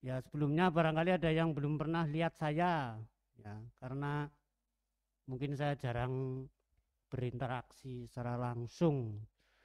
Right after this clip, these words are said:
karena saya punya kamar khusus, gitu ya. Dan juga jarang muncul di perkuliahan, hanya sekali saja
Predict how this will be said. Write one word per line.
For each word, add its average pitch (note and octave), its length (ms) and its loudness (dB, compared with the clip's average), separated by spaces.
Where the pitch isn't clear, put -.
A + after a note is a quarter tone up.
karena B2 240 -6
saya B2+ 240 -2
punya B2+ 320 -4
kamar C#3 240 0
khusus, - 640 2
gitu G2 160 -10
ya. G2+ 80 -10
Dan A#2 160 -8
juga B2 320 -4
jarang A#2 320 -4
muncul C#3+ 400 0
di B2 320 -4
perkuliahan, C3 760 0
hanya A2 160 -4
sekali D3 380 -2
saja A#2 400 -4